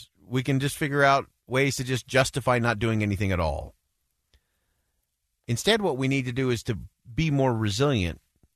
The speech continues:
and figure out what are the opportunities. I think there are enormous, extraordinary, once-in-a-lifetime kind of opportunities coming. They're coming to the state of Utah. I guarantee it. They're gonna come to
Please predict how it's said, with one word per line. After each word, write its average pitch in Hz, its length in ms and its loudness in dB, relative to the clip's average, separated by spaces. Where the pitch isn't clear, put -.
and 101 100 -2
figure 127 240 2
out 120 160 4
what 147 160 -2
are 165 60 0
the 143 180 2
opportunities. 120 560 0
I 165 200 0
think 151 280 -4
there 120 220 4
are 117 360 2
enormous, 135 1300 0
extraordinary, 120 1120 0
once-in-a-lifetime 120 1120 0
kind 113 240 0
of 80 120 -2
opportunities 101 840 -2
coming. 110 520 -2
They're 101 120 -6
coming 147 260 0
to 147 80 0
the 135 100 -4
state 139 240 2
of 120 140 2
Utah. 131 360 2
I 110 120 -2
guarantee 110 680 0
it. - 160 -6
They're 104 100 -6
gonna 104 180 0
come 135 300 -4
to 120 240 2